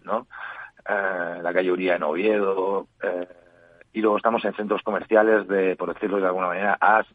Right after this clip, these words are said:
y Bes, y nos va, nos va francamente bien. O sea, nosotros más que nada lo que realizamos es una venta que es por, por una experiencia. O sea, nuestros clientes no es una venta pura a, a, al hecho. Realmente nosotros hacemos, para que te hagas una idea, una encuesta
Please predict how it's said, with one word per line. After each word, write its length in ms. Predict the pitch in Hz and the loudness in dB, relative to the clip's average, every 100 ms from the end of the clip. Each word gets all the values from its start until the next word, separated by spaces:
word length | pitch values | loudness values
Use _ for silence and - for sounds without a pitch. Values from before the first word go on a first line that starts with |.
| - | -12
y 100 | 82 | -4
Bes, 340 | 87 104 101 - _ | 0 0 -2 -8 _
y 320 | 98 90 82 85 | -6 -6 -6 -6
nos 260 | 87 82 | -6 -2
va, 280 | 85 98 - | 2 2 2
nos 220 | 92 92 | -2 -4
va 120 | 101 | -4
francamente 640 | - 113 107 95 98 92 80 | 0 0 2 0 -2 -4 -4
bien. 260 | 92 85 - - - - - | -4 -8 -14 -20 -18 -18 -2
O 20 | |
sea, 140 | 107 98 | 0 0
nosotros 520 | 92 113 110 135 139 | 0 0 0 0 0
más 160 | 139 - | -4 -2
que 100 | 113 | 4
nada 240 | 123 127 | 6 6
lo 160 | 107 101 | 4 2
que 80 | |
realizamos 400 | 101 95 113 120 | 2 2 2 0
es 120 | 117 107 | 0 0
una 100 | 101 | 0
venta 260 | 101 120 | 2 2
que 80 | 104 | 2
es 80 | 95 - - | -2 -10 -6
por, 160 | 101 92 | -4 -2
por 140 | 101 | -2
una 120 | 110 | -2
experiencia. 680 | 107 - 92 104 107 92 82 | -2 -2 -2 -4 -6 -8 -10
O 60 | 80 | -8
sea, 340 | 87 90 87 85 85 _ - - | -8 -8 -8 -12 -20 _ -20 -14
nuestros 280 | 101 101 - | -12 -10 -8
clientes 360 | 92 101 120 - - - - | -8 -4 -4 -4 -18 -20 -8
no 80 | 117 | -4
es 100 | 110 | 0
una 100 | 123 | 2
venta 260 | 117 110 104 | 2 2 0
pura 540 | 117 117 104 98 90 | 4 4 6 4 4
a, 40 | 85 | 2
a, 300 | 95 92 - | -2 -4 -6
al 180 | 95 104 | -6 -6
hecho. 380 | 101 98 95 90 | -4 -6 -4 -4
Realmente 340 | 104 107 107 | -4 -4 -4
nosotros 260 | 107 104 101 | -4 -4 -4
hacemos, 280 | 113 107 - | -4 -6 -2
para 140 | 101 | -2
que 60 | 98 | 0
te 80 | |
hagas 100 | 104 | 0
una 120 | 104 98 | 0 -2
idea, 140 | 107 | -2
una 160 | 104 98 | -2 -6
encuesta 560 | 98 104 - 107 98 | -2 -4 0 2 2